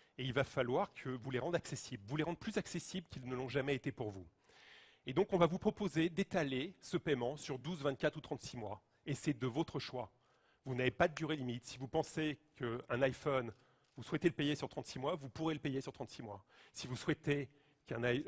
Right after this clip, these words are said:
un iPhone le paye sur douze mois parce que vous changez régulièrement de terminaux, vous allez le payer sur douze mois. Si l'offre de Free ne vous convient pas, vous gardez votre mobile, vous allez ailleurs. C'est la liberté. Et c'est quelque chose qui nous est cher et que je pense que vous avez même oublié que ça pouvait exister parce qu'il n'y a aucune offre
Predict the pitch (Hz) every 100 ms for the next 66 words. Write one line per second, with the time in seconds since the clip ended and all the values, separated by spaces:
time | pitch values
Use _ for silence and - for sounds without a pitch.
0 | - 123 127 - 139 117 127 120 - 120
1 | 110 120 - 110 104 120 123 120 120 123
2 | 117 120 131 107 113 160 156 131 135 135
3 | 151 123 113 110 98 95 _ - - _
4 | _ - - 139 185 - 170 156 - 151
5 | 131 113 - 143 135 120 139 160 139 123
6 | 131 143 135 143 123 156 156 151 147 123
7 | 104 87 _ _ _ _ - 143 131 131
8 | - - - _ _ - - 156 175 170
9 | 175 - 147 156 131 - 147 180 - -
10 | - 143 _ 143 127 135 - _ - 131
11 | 165 143 - 160 165 180 170 165 160 160
12 | 175 - - 131 120 135 135 123 - 185
13 | - - 139 147 127 127 160 - 139 139